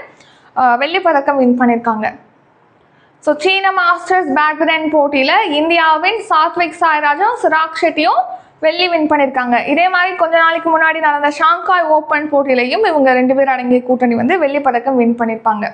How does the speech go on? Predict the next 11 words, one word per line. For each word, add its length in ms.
அடுத்து 260
ஃபார்முலா 560
கார் 280
பந்தயம். 300
இப்போ 220
ரீசெண்டா 480
பாத்தீங்கன்னா 400
அஜர்பைஜான் 680
கிராண்ட் 380
பிரீ 140
ஃபார்முலா 400